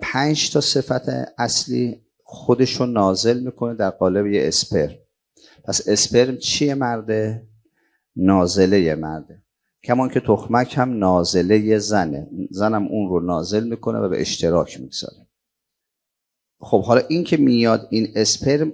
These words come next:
همهٔ حقیقت یه مرده و تخمک همهٔ حقیقت یک زن هست اما بالقوه. پس وقتی خدا میگه ما همه چی رو نازل کردیم، انا انزلنا الحدید، آهن رو ما نازل کردیم،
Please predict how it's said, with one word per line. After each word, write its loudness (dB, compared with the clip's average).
همهٔ 2
حقیقت -4
یه 0
مرده 0
و -2
تخمک -4
همهٔ -4
حقیقت -6
یک -4
زن -4
هست -6
اما -2
بالقوه. -4
پس 0
وقتی -4
خدا 2
میگه -2
ما -2
همه -4
چی -6
رو -2
نازل 0
کردیم، -4
انا -4
انزلنا 0
الحدید، -4
آهن 0
رو -4
ما -2
نازل -2
کردیم، -10